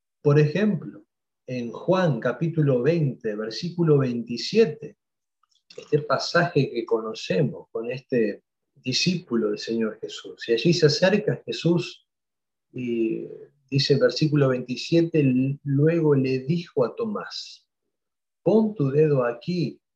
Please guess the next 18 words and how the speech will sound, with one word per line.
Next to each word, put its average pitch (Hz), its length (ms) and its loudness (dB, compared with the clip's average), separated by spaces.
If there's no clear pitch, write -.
y 123 160 -20
mira 180 340 2
mis 156 300 0
manos, - 840 -2
acerca 160 680 0
tu 131 100 -6
mano, 143 540 0
métela 139 580 0
en 110 120 -8
mi 110 140 -10
costado, - 600 -10
y 139 140 6
no 175 200 8
seas 180 420 2
incrédulo, 127 1000 2
sino 151 840 2
hombre 185 720 0
de 107 340 -4